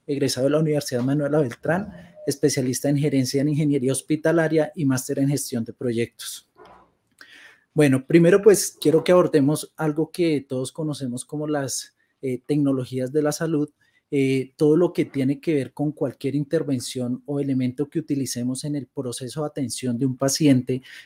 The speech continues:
ya sea para el, eh, llevar a, a cabo un procedimiento médico, para, eh, un procedimiento quirúrgico, todo lo que es la rehabilitación de, de la salud de las personas, pues hace que se desarrollen una serie de tecnologías que van a impactar sobre este,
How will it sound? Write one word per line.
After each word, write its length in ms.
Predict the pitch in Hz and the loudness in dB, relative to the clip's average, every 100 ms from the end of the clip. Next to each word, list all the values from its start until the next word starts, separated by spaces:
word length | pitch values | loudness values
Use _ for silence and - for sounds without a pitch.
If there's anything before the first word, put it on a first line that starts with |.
| _ | _
ya 140 | 131 127 | 0 2
sea 240 | 139 139 | 2 2
para 200 | 147 147 | 4 4
el, 200 | 139 139 - | 2 -4 -4
eh, 200 | 151 131 | -2 0
llevar 260 | 127 120 123 | 0 -2 -2
a, 380 | 143 - - 147 | -4 -4 -8 -8
a 80 | |
cabo 300 | - 139 123 | -2 0 0
un 160 | - 135 | -4 -8
procedimiento 680 | 147 143 156 127 123 135 139 | -4 -2 0 0 0 -2 0
médico, 580 | 160 151 147 - 143 139 - _ | 2 2 0 -2 -2 -4 -20 _
para, 440 | 135 131 123 120 - | -2 -2 -2 -2 -4
eh, 560 | 131 127 120 120 117 _ _ | -4 -4 -4 -6 -8 _ _
un 160 | 147 139 | -10 -6
procedimiento 580 | 139 139 139 127 123 131 | -2 0 4 2 2 -2
quirúrgico, 680 | 123 135 151 156 151 151 139 | 2 6 8 6 6 6 6
todo 180 | 127 131 | 4 4
lo 160 | 139 | 4
que 80 | 139 | 4
es 60 | 127 | 2
la 100 | 123 | 4
rehabilitación 840 | 143 143 131 135 113 - 120 117 | 4 4 2 -2 -4 -4 -2 0
de, 340 | 127 135 131 127 - _ - | 2 2 2 -2 -16 _ 6
de 80 | 139 | 6
la 140 | 123 | 6
salud 280 | 123 120 120 | 2 0 2
de 140 | 135 | 4
las 160 | 139 139 | 4 4
personas, 540 | 165 156 165 151 147 - - - | 2 4 2 2 -2 -8 -14 4
pues 180 | 143 143 | 4 4
hace 220 | 135 165 | 2 2
que 100 | 165 | 4
se 120 | 180 | 6
desarrollen 560 | 160 147 127 123 143 156 | 4 4 0 2 2 2
una 160 | 143 | 2
serie 340 | 139 156 147 156 | 2 2 4 4
de 60 | |
tecnologías 680 | 156 156 139 120 120 120 120 | 4 2 2 0 0 -2 -2
que 200 | - 151 | 2 2
van 160 | 127 127 | 4 2
a 60 | |
impactar 420 | 139 143 127 - - | 2 0 -2 -6 -6
sobre 320 | 135 135 131 | -4 0 0
este, 440 | - - 131 131 | -2 -2 0 -2